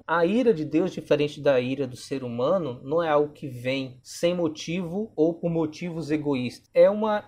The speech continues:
ira que é contra justamente aquilo que é errado. Se alguém fica apático, por exemplo, quando há um estupro, né, quando há algo terrível, algo, uma atrocidade, essa pessoa tem, tem problemas morais. Ou ela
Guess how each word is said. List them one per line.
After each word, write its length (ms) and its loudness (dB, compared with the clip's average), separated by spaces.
ira 340 2
que 200 -8
é 80 -2
contra 440 -2
justamente 540 -6
aquilo 320 -6
que 140 -6
é 60 0
errado. 400 0
Se 220 -4
alguém 640 -4
fica 360 -6
apático, 500 0
por 100 4
exemplo, 400 2
quando 540 0
há 120 4
um 120 -2
estupro, 760 -4
né, 100 -4
quando 400 -2
há 80 4
algo 380 0
terrível, 600 -4
algo, 340 0
uma 160 -4
atrocidade, 840 -2
essa 240 4
pessoa 380 -2
tem, 160 -6
tem 460 -6
problemas 460 4
morais. 640 2
Ou 240 6
ela 440 8